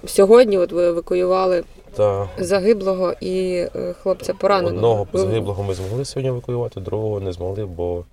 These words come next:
Speaker 2: там щільно накривають. Але, але ми його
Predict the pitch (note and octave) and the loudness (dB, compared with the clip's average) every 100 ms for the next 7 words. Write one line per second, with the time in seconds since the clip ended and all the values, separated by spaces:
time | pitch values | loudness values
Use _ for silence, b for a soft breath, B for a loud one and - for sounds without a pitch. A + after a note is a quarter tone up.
0 | _ A2+ A2+ - A#2+ G#2+ G#2+ F#2 G2+ G#2 | _ 2 2 0 -4 0 0 -2 -6 -2
1 | G#2+ - F#2+ F2 F2 - G2 G2 A#2+ E3 | 0 2 2 2 2 0 2 4 4 4
2 | G3 F#3 G2 F#2+ E2+ F2+ F#2 F2+ G2 C3+ | 2 -2 -2 0 0 -2 -8 -6 -2 -2
3 | D#3 D3+ C3+ G2+ A#2+ | -4 -4 -4 -2 -4